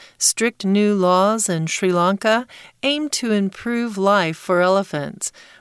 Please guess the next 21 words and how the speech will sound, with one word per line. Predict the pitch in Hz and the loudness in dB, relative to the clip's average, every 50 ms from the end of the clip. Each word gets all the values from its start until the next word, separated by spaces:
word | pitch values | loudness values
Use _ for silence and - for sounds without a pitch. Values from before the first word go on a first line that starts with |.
| _ - | _ -4
Well, | 175 170 | -2 0
when | 180 185 | 2 2
I | 185 185 190 | 2 2 0
hear | 185 190 196 180 170 165 - | 0 -2 -2 0 0 -2 -2
improving | - 160 165 165 - - - - 208 202 180 180 165 160 160 160 | -4 -6 -8 -8 -8 -10 -4 -2 -2 -2 -2 -2 -4 -4 -4 -4
life | 160 170 175 180 180 175 170 170 - - | -2 0 0 0 0 0 -2 -4 -8 -18
for | - - - 175 170 175 170 165 | -20 -10 -4 -2 0 0 0 0
an | - - 156 156 | -2 -4 -6 -6
animal, | 165 170 175 190 196 185 170 160 160 165 170 - - - - - - - | -4 -4 -2 0 0 -2 -2 -2 -4 -6 -8 -10 -14 -20 -20 -18 -10 -4
I'm | 233 254 | 0 2
always | 262 262 254 233 190 180 - | 4 4 4 4 2 0 -2
happy | - - - 160 156 151 - - 160 | -6 -4 0 0 0 -2 -4 -10 -8
to | 160 151 | -8 -8
hear | 151 - - 156 156 | -10 -8 -6 -4 -4
that | 156 151 147 - | -2 -4 -4 -6
because | 165 165 - 180 165 175 | -8 -8 -8 -6 -6 -6
it | - | -6
means | 175 175 175 165 165 | -6 -6 -6 -4 -4
we're | 170 165 | -4 -4
looking | 165 165 175 185 180 - 190 170 160 | -4 -4 -4 -6 -4 -6 -6 -4 -2
at | 160 165 160 156 - | -2 -2 -4 -4 -8